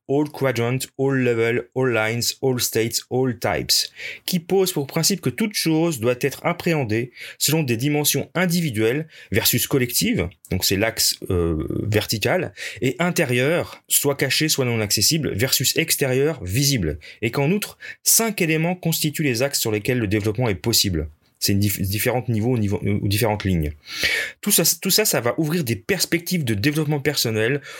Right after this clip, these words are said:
ouvrant aux individus la possibilité d'explorer et de développer systématiquement des aspects multiples d'eux-mêmes, tels que leur corps physique, leur intelligence émotionnelle, leur conscience cognitive, leurs relations interpersonnelles et leur sagesse spirituelle.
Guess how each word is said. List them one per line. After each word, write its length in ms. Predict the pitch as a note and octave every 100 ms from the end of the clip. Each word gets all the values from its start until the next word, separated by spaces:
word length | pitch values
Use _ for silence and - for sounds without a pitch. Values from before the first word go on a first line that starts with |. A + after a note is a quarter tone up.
| -
ouvrant 400 | C#3+ C3+ C#3+ C#3+
aux 240 | G#2+ G2 B2
individus 360 | C3+ C3 C3+
la 120 | A#2
possibilité 560 | - - B2+ - A2+ A#2+
d'explorer 720 | F#2+ G2 C#3 - A#2 A2+ B2 - -
et 100 | -
de 80 | G#2+
développer 480 | G#2+ A#2+ A#2 B2+ G#2
systématiquement 880 | F#2+ - G#3 F#3 D#3+ D3+ D#3 D3+ D#3+ - - -
des 180 | G#2+ A2+
aspects 480 | B2 - G2+ F#2 -
multiples 500 | G#2+ D3+ - D#3+ C3
d'eux-mêmes, 480 | A2 G2 G2+ C3+ F#2+ - - _
tels 180 | A#2+ A#2+
que 120 | A#2
leur 160 | F#2 -
corps 160 | C#3+
physique, 420 | - A2+ G#2 C#3
leur 160 | F2 F2
intelligence 560 | A#2 C#3+ A#2 F#2+ F2 -
émotionnelle, 640 | C3 C3+ B2 G2+ G2 A#2 - - -
leur 240 | G2+ G#2
conscience 440 | - F3 E3 D#3+ -
cognitive, 540 | C#3+ B2+ A2 B2 B2+ - - -
leurs 260 | F#2+ F2
relations 420 | A#2+ C#3+ C#3 C#3+ -
interpersonnelles 760 | B2+ C3+ - A#2+ - G#2 G#2+ A#2+ - -
et 60 | G2+
leur 120 | G#2
sagesse 520 | - B2+ A#2 C#3 - - _
spirituelle. 960 | - - - C3+ A#2+ - F#2+ D#2 C#2+